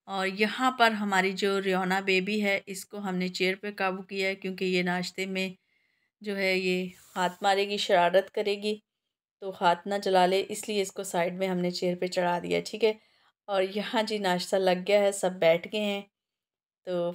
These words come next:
finally स्टार्ट होने वाला है नाश्ता और रियोना बेबी जो है वो उतरने की कोशिश कर रही है, ठीक है।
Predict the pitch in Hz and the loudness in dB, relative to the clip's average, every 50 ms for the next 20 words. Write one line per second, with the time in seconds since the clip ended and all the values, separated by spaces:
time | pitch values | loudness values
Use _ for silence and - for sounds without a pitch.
0 | - _ - 196 170 165 202 214 190 226 226 220 226 - - - 196 180 180 185 | -8 _ -6 -4 -2 -2 -2 -4 -4 -2 -2 -4 -4 -2 4 8 10 10 10 10
1 | 202 214 208 208 208 202 190 190 190 190 190 190 180 170 165 180 185 - - - | 10 8 6 6 6 6 8 8 10 10 8 8 8 6 4 4 4 0 -2 0
2 | 220 214 202 - - 175 175 180 175 180 175 180 185 190 185 185 180 180 190 185 | 2 2 4 4 4 4 4 6 6 4 6 4 2 2 2 0 -2 0 -2 -2
3 | 185 190 190 190 196 190 185 - 196 190 - - - - 208 220 226 226 220 226 | -2 0 0 2 4 4 4 2 0 -2 -4 -6 -8 -8 -6 -2 -2 -2 -2 -2
4 | 220 - 208 208 - - 226 - - - 220 208 202 208 214 220 220 226 240 254 | -2 -2 0 0 0 -2 -2 -2 0 4 6 6 6 6 4 2 2 2 0 0
5 | 254 _ _ _ _ _ _ _ _ _ _ _ _ _ _ _ _ _ _ _ | -4 _ _ _ _ _ _ _ _ _ _ _ _ _ _ _ _ _ _ _
6 | _ _ _ _ _ _ _ 220 214 - 214 220 | _ _ _ _ _ _ _ -16 -8 -6 -6 -6